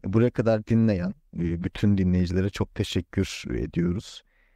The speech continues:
Elbette az önce de söylediğimiz gibi çok fazla soru ve çok fazla konu muhakkak çıkar.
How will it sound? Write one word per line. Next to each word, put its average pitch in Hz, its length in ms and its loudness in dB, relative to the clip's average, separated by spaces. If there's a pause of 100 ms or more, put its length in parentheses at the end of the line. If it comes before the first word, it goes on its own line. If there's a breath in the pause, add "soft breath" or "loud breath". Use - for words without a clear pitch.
Elbette 92 400 0
az 98 140 2
önce 90 200 0
de 90 60 0
söylediğimiz 92 600 2
gibi 87 180 -2
çok - 360 -4
fazla 90 440 0
soru 90 400 0
ve 90 80 0
çok - 260 -6
fazla 90 500 0
konu 92 380 2
muhakkak 92 560 -2
çıkar. - 440 -4